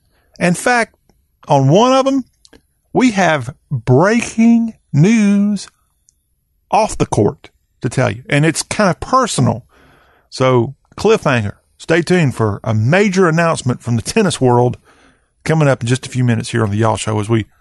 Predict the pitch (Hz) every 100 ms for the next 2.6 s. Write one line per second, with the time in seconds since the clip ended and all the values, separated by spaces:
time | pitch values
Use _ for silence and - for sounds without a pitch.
0 | _ _ - 123 143 147 - 110 151 156
1 | 160 156 151 147 120 131 127 117 101 120
2 | 110 110 - - 107 101